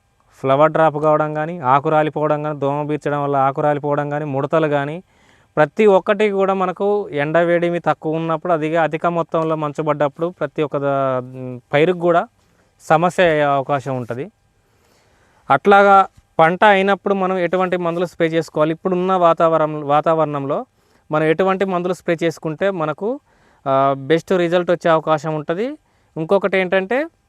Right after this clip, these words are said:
ఇట్లా ఎటువంటి కాంబినేషన్లో మనం వాడినప్పుడు మాత్రం మన పంటకు ఎటువంటి నష్టం ఉండదనే దాని గురించి మనం ఈ వీడియోలో చెప్పుకుందాం. ముందుగా ఛానల్ కొత్తగా చూస్తున్న వారు ఛానల్ని సబ్స్క్రైబ్ చేసుకోండి, లైక్ చేయండి, షేర్ చేయండి ఫ్రెండ్స్.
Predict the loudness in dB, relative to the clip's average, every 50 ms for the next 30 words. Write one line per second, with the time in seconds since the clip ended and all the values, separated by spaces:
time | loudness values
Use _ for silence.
0 | _ _ _ _ _ _ _ _ _ _ _ _ _ -10 -8 -6 -2 0 2 4
1 | 4 6 6 4 4 4 4 2 2 2 0 2 2 2 4 2 0 0 0 -2
2 | -2 0 0 0 0 2 4 4 4 4 2 0 -4 -4 -4 -4 -6 -4 -4 -4
3 | -6 -6 -6 -8 -8 -8 -12 -16 _ _ -12 -10 -8 -6 -6 -6 -6 -6 -6 -6
4 | -8 -6 -6 -6 -6 -6 -6 -6 -6 -8 -8 -8 -8 -8 -6 -6 -6 -6 -6 -6
5 | -8 -8 -6 -6 -6 -6 -6 -6 -8 -8 -10 -10 -12 -14 -14 -14 -16 _ _ _
6 | _ _ _ _ _ _ -2 0 0 0 0 0 0 0 0 0 0 0 0 -2
7 | 0 0 0 2 2 2 2 2 0 -2 -4 -6 -6 _ -6 -6 -6 -6 -8 -10
8 | -14 -18 _ _ _ _ _ _ _ _ _ -2 0 2 4 4 6 8 8 6
9 | 6 4 2 2 2 4 2 0 0 0 -2 -2 0 0 0 0 0 0 -2 -4
10 | -4 -2 -2 0 0 2 2 2 0 0 -4 -6 -10 _ _ _ -4 -2 -2 0
11 | -2 -4 -4 -2 -2 -2 -2 -2 -2 -2 0 0 -2 -4 -4 -4 -6 -6 -6 -6
12 | -8 -12 _ _ _ _ _ _ -4 -2 0 0 0 0 0 -2 -2 -2 -2 -2
13 | -6 -8 -10 _ _ _ _ _ _ -2 0 2 2 4 2 2 0 0 0 -2
14 | -4 -6 -8 -8